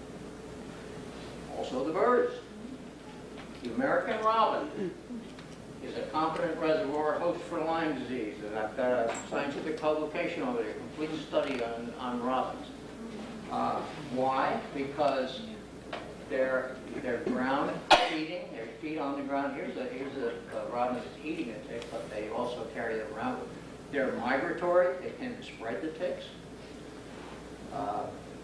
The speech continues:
so, your friendly robin out on the lawn is a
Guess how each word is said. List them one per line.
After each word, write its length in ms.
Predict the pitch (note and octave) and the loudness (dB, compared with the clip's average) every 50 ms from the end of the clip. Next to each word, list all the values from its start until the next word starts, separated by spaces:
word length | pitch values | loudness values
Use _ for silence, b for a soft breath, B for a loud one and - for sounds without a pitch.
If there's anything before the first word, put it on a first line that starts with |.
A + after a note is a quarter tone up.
| - - - - - - - - - - - - - - - - - - - - - - - - - - - - - - - - - - | -12 -12 -12 -12 -12 -12 -10 -10 -10 -8 -8 -8 -10 -10 -10 -10 -10 -10 -10 -10 -10 -10 -10 -10 -10 -10 -10 -10 -10 -10 -10 -10 -8 -2
so, 360 | - C3 - - - - - - - - - - - - - - - - - - - - C3 | 0 2 4 4 4 2 0 -2 -8 -10 -12 -12 -12 -12 -10 -10 -10 -10 -10 -12 -10 -8 -6
your 100 | A#2 A2+ | -6 -4
friendly 480 | - - D3 D3 D#3+ D#3 E3 E3 C#3+ - - - - - - - - - - - C3 | -2 0 2 2 2 2 0 0 -2 -2 -4 -6 -10 -12 -12 -12 -12 -12 -8 0 4
robin 380 | C#3 C#3+ C#3+ C3+ A#2+ B2 B2+ | 6 6 6 6 4 4 2
out 240 | B2 B2 C3 C3 C#3 | 2 2 2 2 4
on 180 | C#3+ C#3 C3+ C#3+ | 4 2 2 2
the 60 | C#3 | 0
lawn 440 | C#3 D3 D#3 D#3 C#3 A#2+ B2 B2+ - - - - - - | 2 4 4 4 4 2 0 -2 -4 -6 -8 -10 -8 -4
is 200 | B2 A#2+ A#2+ A#2+ - - - - - - - - - - - - - - - - - - - - - - - - | -4 -4 -4 -4 -8 -10 -10 -12 -12 -12 -12 -12 -12 -12 -12 -12 -12 -12 -10 -10 -10 -12 -12 -12 -12 -10 -6 -4
a 80 | A#2 | -4